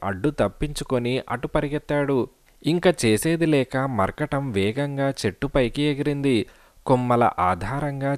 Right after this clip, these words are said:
చెట్టు మీద నుంచి అవతల చెట్టు కొమ్మను పట్టి చిటికలో ఎటో వెళ్ళిపోయింది. వేగంగా వెళ్ళిన విష్ణువర్ధనుడు పొదచాటుకు వెళ్ళి చూశాడు. అక్కడ అతనికి ఎవరూ కనపడలేదు. అంతలో వెనక నుండి ఆడగొంతు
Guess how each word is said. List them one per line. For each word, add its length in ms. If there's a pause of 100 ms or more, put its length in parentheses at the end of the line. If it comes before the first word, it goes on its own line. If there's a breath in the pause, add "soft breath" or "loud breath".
(140)
చెట్టు 220
మీద 260
నుంచి 500 (120)
అవతల 400 (120)
చెట్టు 200
కొమ్మను 420
పట్టి 560 (360 loud breath)
చిటికలో 500
ఎటో 360
వెళ్ళిపోయింది. 880 (340 soft breath)
వేగంగా 720
వెళ్ళిన 460
విష్ణువర్ధనుడు 1080 (260 soft breath)
పొదచాటుకు 640
వెళ్ళి 400
చూశాడు. 560 (320 soft breath)
అక్కడ 380
అతనికి 500
ఎవరూ 400
కనపడలేదు. 880 (380 soft breath)
అంతలో 500
వెనక 380
నుండి 440 (120)
ఆడగొంతు 720